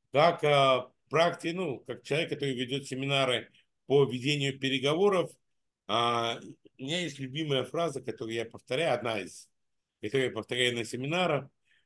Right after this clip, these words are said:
что манипулятор — это не человек, который выглядит манипулятором. Человек, который выглядит манипулятором,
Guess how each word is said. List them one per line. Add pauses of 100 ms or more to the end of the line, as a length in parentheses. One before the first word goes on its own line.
(120)
что
манипулятор —
это
не
человек,
который
выглядит (380)
манипулятором. (1200)
Человек,
который
выглядит
манипулятором,